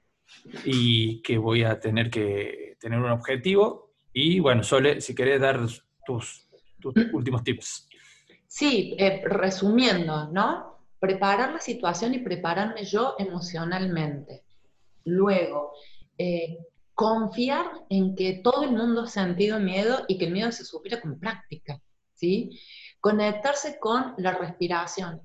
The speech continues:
Speaker 2: y tratar de ser lo más auténtico posible. Eh, contar lo que yo tengo, lo que yo te traigo con alegría y compasión, motivarme y conectar con eso. Eso es lo que engancha a las personas.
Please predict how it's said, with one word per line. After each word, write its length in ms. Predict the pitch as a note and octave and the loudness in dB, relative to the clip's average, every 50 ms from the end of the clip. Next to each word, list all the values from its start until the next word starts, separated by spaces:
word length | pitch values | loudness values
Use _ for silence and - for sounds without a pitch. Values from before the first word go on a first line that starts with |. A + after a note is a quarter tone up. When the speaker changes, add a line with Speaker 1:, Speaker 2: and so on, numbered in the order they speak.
| - - | -6 -4
Speaker 2:
y 180 | G3+ G3 G3 | -4 -4 -4
tratar 340 | G3+ A3 A#3 A3+ - D4+ D4+ | -4 -6 -6 -6 -8 -8 -10
de 100 | D4+ C#4+ | -10 -10
ser 180 | - - C4 C4+ | -10 -10 -8 -4
lo 100 | C4+ B3 | -2 0
más 180 | B3+ B3 A#3 | 0 0 2
auténtico 800 | A#3 A3+ G#3 G#3 G#3 - A3+ A3+ A3+ A3+ - A3+ - A#3 A3+ - | 0 0 0 0 0 2 2 2 2 0 -6 -8 -6 -8 -8 -6
posible. 720 | - E3+ E3 D#3+ - - E3+ D#3+ D3 C#3+ C#3+ - - - _ _ _ _ - - - - - - _ _ _ - | -6 -6 -6 -6 -4 -4 -6 -6 -6 -6 -10 -14 -18 -20 _ _ _ _ -20 -20 -20 -20 -20 -20 _ _ _ -2
Eh, 520 | F3 F3 E3+ E3+ E3 E3 D#3+ D#3 D#3 D#3+ - - | -2 -2 -2 -2 -4 -4 -6 -6 -8 -10 -4 2
contar 640 | F#3+ G3 G3 G3 F#3+ G3 A3+ A#3 B3+ C4+ - - - - - | 4 6 6 6 4 4 4 4 4 4 0 -4 -8 -6 -4
lo 300 | F#3 E3+ F3 F3 E3+ F3 | -2 -2 -2 -2 -2 -4
que 140 | F3 E3+ | -6 -6
yo 760 | E3+ - G3 G#3 G#3 G#3+ G#3+ G#3 G3+ G3+ F#3+ F#3+ F3+ F#3 - - | -4 -4 -2 -2 -2 0 -2 -2 -2 0 -2 -2 -4 -4 0 2
tengo, 520 | G#3 A3 A3+ A#3 A#3 A#3 B3+ C4+ C#4+ D4 - | 2 2 4 4 2 2 2 0 0 -2 -4
lo 120 | F#3+ F3 - | -6 -6 -6
que 80 | F3+ | -8
yo 160 | E3 G3 F#3+ | -8 -6 -6
te 80 | - G3+ | -6 -6
traigo 540 | - - F#3 F#3+ G3+ G3+ G#3 B3 B3 A#3+ - | -4 0 2 2 4 4 4 4 4 2 0
con 180 | F#3+ F3+ E3+ E3 | -2 -2 -2 -2
alegría 720 | D#3+ D#3+ E3 E3 E3 E3 E3+ E3+ F#3 G3 A3 A#3 A#3+ - - - | -2 0 2 2 2 2 2 2 4 4 4 2 0 -6 -8 -6
y 360 | - F#3 F#3+ G#3 A#3 A#3 - - - - - | -2 0 0 0 0 -2 -8 -14 -20 -20 -10
compasión, 760 | - F3+ F3 F3 F3 F3 D#3 D#3+ D#3+ - F3+ E3+ D#3 D#3+ D#3+ D#3+ | -4 -2 0 0 2 2 0 0 0 -2 -2 0 0 0 0 -2
motivarme 600 | E3 E3 - F#3+ F#3 F#3+ G#3+ A#3+ B3 B3+ B3 A#3+ | -4 -4 -2 0 2 4 4 4 4 6 4 4
y 80 | - | 4
conectar 540 | G3+ F#3 F3 F3 F3 F3 - - F3 E3 - | 2 0 0 0 -2 -4 -2 -2 -2 -2 -2
con 180 | - D#3 D3+ D3 | -4 -4 -4 -4
eso. 320 | C#3+ - - D3 C#3 - _ _ _ _ _ _ _ _ _ _ - - - - | -6 -8 -10 -14 -14 -14 _ _ _ _ _ _ _ _ _ _ -20 -8 -2 2
Eso 220 | D4 - - D4 | 2 2 4 2
es 80 | B3 B3 | 2 2
lo 100 | G#3 - | 2 2
que 80 | G#3 F#3+ | 2 2
engancha 400 | F#3 F#3 F3 D#3+ E3 - - D#3 | 2 2 2 0 0 0 -2 0
a 60 | D#3 | 0
las 120 | D3+ - - - | -2 -2 -2 -2
personas. 640 | D#3 D3+ - - - C#3+ C#3 C3+ - - - - | -2 -2 -2 -2 -8 -10 -10 -10 -14 -18 -20 -20